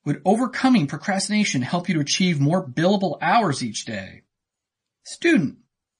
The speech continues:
would overcoming procrastination help you to complete class projects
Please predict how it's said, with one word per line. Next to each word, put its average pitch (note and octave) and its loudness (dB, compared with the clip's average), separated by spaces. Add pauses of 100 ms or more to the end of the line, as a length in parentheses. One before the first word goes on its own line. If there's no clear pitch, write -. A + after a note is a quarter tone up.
(420)
would - -10
overcoming G3+ 2
procrastination D#3 -2
help D#3 -4
you D#3 0
to C#3+ -4
complete C#3+ -4
class D#3 0
projects C#3+ -2